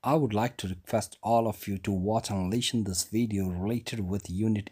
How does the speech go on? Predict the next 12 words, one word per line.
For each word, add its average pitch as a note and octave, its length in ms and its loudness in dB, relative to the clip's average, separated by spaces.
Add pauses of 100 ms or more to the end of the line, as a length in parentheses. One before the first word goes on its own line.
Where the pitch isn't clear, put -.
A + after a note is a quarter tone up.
eight A#2+ 220 -2
subtopic G#2 840 0 (120)
Good A#2+ 200 0
and G2 260 0
Bad G#2 300 0
Effects - 460 0
very G2 340 -2
attentively B2 760 -2
for G#2 240 -4
your G2+ 120 0
better G2+ 420 -2
understanding. F#2 800 -2